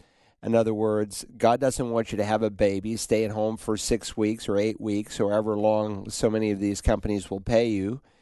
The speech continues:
and then you put the baby in daycare and, uh, you drop the child off at, you know, six thirty, seven thirty, eight A M, depending on your job, and pick the baby up at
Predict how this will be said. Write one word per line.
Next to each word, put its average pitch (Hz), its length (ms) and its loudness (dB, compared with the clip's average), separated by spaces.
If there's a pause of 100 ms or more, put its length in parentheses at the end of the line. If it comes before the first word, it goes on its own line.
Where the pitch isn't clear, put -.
(400)
and 104 180 2
then 117 200 2
you 110 120 0
put 123 280 0
the 110 100 2
baby 110 400 2
in 107 320 -4
daycare 110 800 0 (960)
and, 107 300 2
uh, 101 100 4
you 110 460 0
drop 113 420 2
the 107 140 -4
child 107 340 2
off 107 340 0
at, 98 140 -4 (240)
you 120 220 -8
know, 98 240 -2
six - 500 -4
thirty, 104 340 2
seven 104 380 0
thirty, 104 460 0
eight 107 160 2
A 101 180 0
M, 104 180 -2
depending 107 440 0
on 101 100 0
your 101 100 -2
job, 104 420 2
and 104 140 -6
pick 107 180 -4
the 101 100 0
baby 104 340 2
up 110 220 0
at 101 160 -2